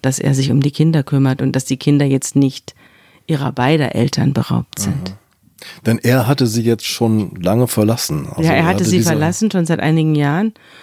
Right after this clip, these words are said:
Speaker 1: Und er hatte die Kinder alle mitgenommen. Und sie hatte ein neues Kind bekommen. Ein weiteres
Speaker 2: Ah.
Speaker 1: Kind.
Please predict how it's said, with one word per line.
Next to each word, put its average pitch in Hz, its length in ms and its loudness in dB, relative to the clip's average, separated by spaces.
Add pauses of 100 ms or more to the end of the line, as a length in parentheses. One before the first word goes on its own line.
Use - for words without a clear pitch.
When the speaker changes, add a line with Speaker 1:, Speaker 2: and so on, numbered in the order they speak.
Speaker 1:
Und 175 180 0
er 170 80 2
hatte 165 180 0
die 160 120 -2
Kinder 165 380 2
alle 143 180 2
mitgenommen. 139 640 0 (800)
Und 196 340 2
sie 196 260 0
hatte 190 180 0
ein 202 140 2
neues 226 320 2
Kind 139 240 -2
bekommen. 135 420 -2 (540)
Ein 165 180 0
weiteres 160 500 -2
Speaker 2:
Ah. - 20 -12
Speaker 1:
Kind. 139 420 -4